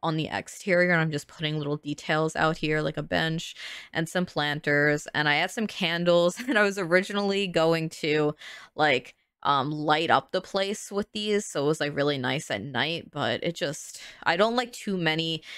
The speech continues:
um, objects being seen while I'm looking at it in the daytime. And so every time I do really pretty at night and I turn on, I don't turn on the sun. <laughs> This is the second time I said that. Um, when I turn, when I change the lighting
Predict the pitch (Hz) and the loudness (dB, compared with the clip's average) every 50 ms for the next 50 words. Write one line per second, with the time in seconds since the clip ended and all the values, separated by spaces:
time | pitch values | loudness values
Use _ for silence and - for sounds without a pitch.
0 | - - - _ _ _ - 160 165 170 147 139 123 139 175 - _ _ _ - | -18 -18 -20 _ _ _ 0 2 4 4 2 2 0 -4 -6 -10 _ _ _ 2
1 | 160 143 143 147 147 147 - - 120 92 110 - - - - - 147 131 131 156 | 4 6 6 6 6 4 0 0 2 2 2 0 -2 -8 -6 -4 -4 -4 -4 -6
2 | - - - - - 123 120 110 - 120 104 107 117 143 135 90 - - - 101 | -10 -12 -14 -10 -8 -6 -6 -6 -4 -2 -2 -2 -2 -2 -4 -6 -8 -6 -6 -6
3 | 90 87 87 92 120 131 147 151 143 151 - - - - - - 175 165 151 156 | -4 -2 -2 -2 -2 -4 -4 -4 -4 -4 -2 -2 -2 -2 -2 -2 0 0 2 2
4 | 156 160 160 139 - - - 135 - - 175 185 220 262 - 285 240 233 226 196 | 2 2 0 -2 -4 -4 -4 0 2 2 4 4 2 4 4 4 4 4 4 4
5 | 175 175 175 175 160 151 160 160 160 165 165 - - 160 147 151 151 156 160 165 | 4 4 4 4 4 4 4 4 4 4 2 -2 0 0 0 0 0 -2 -4 -6
6 | 180 - - 123 90 147 143 143 143 147 147 - - - 156 151 147 151 156 - | -2 -2 -2 -2 -2 -2 -2 -2 0 0 0 0 2 2 2 4 2 2 -2 -2
7 | - 156 147 151 147 147 151 147 147 - - - - - - - _ _ _ 190 | -2 -2 0 2 0 0 0 -4 -6 -8 -14 -18 -18 -18 -20 -20 _ _ _ -2
8 | 226 214 208 208 196 196 185 - - - 180 170 165 165 156 147 - - - 139 | -2 2 4 4 4 4 2 0 0 2 4 4 4 4 2 0 -4 -6 -4 -2
9 | 143 151 165 - - - - 294 302 302 - 311 302 381 381 440 - - - 247 | -2 -2 2 2 2 2 2 0 0 0 -4 -8 -6 -4 -4 -4 -4 -4 -6 -4
10 | 247 - 285 240 - - 214 214 202 170 156 - - - 151 143 135 - 117 117 | -4 -4 -4 0 4 4 4 6 4 2 0 0 -2 -4 -4 -2 0 -2 -2 -2
11 | 117 - - - - - _ _ - 160 165 165 160 160 165 175 175 175 170 170 | -4 -8 -16 -20 -20 -20 _ _ -2 -2 0 0 -2 0 0 2 2 2 2 0
12 | 170 - - - - - 214 208 220 240 262 277 254 - 180 185 175 175 - - | -2 -6 -12 -14 -6 0 2 4 6 6 6 6 4 4 4 4 4 2 0 -4
13 | - 247 254 277 311 339 320 - - - 254 247 - 151 143 143 139 139 139 170 | -4 -4 -2 -2 -2 -4 -4 -4 -2 -2 0 0 2 0 0 2 0 0 0 0
14 | 214 - | -2 -6